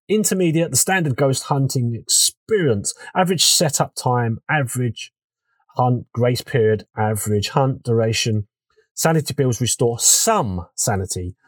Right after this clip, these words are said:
Fuse box starts off, so it's, you still get the fuse box.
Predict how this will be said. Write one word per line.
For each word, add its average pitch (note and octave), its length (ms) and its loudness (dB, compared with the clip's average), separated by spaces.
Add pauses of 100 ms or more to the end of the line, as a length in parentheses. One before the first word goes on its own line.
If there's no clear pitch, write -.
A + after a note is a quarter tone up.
(240)
Fuse G#3+ 260 0
box - 280 0
starts C3+ 480 0
off, G2+ 200 0
so A2+ 220 0
it's, - 340 -2
you B2+ 200 0 (320)
still - 280 0
get C3+ 100 2
the - 60 -10
fuse A2+ 240 0
box. - 460 -2